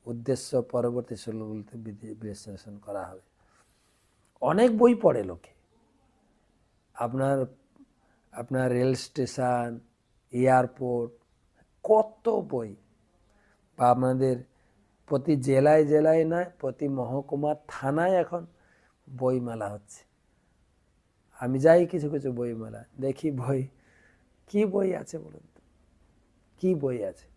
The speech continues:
আর লোকে কিনছেও। প্রত্যেক দোকানের সামনে দড়িতে টাঙানো আছে ফেলুদা, নন্টে ফন্টে, ভূতের গল্প, এসব লোকে পড়ছে।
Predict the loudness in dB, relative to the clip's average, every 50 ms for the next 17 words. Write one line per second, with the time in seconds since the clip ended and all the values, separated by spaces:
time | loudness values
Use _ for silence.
0 | _ _ -2 0 2 2 2 2 2 0 0 2 2 2 2 2 -2 -6 -8 -10
1 | -10 -12 _ _ _ _ _ _ _ _ _ _ _ _ _ _ 4 4 4 4
2 | 2 -8 _ _ 8 8 8 8 6 4 6 6 6 6 6 4 6 6 6 4
3 | 4 0 0 0 2 2 2 2 2 2 2 2 2 2 2 0 0 -2 -2 -2
4 | 0 -2 -2 -2 -6 -8 -8 -8 -10 -12 -14 -16 -20 -20 _ _ _ _ _ _
5 | _ _ _ _ _ _ _ _ _ _ _ -4 -2 0 0 0 0 -2 -2 -4
6 | -6 -6 -10 -20 _ _ _ _ _ _ _ _ _ -8 -4 -2 -2 -2 -2 0
7 | 2 2 2 2 0 -4 -2 -2 -2 -4 -6 -10 -12 -14 -14 _ _ _ _ _
8 | _ _ _ _ _ -12 -8 -6 -6 -2 2 2 2 2 2 -2 -4 -6 -6 -8
9 | -12 -12 -12 -14 _ _ _ _ _ _ _ _ _ _ _ _ -20 -18 -16 -16
10 | -16 -18 _ _ -16 -14 -14 -14 -16 -20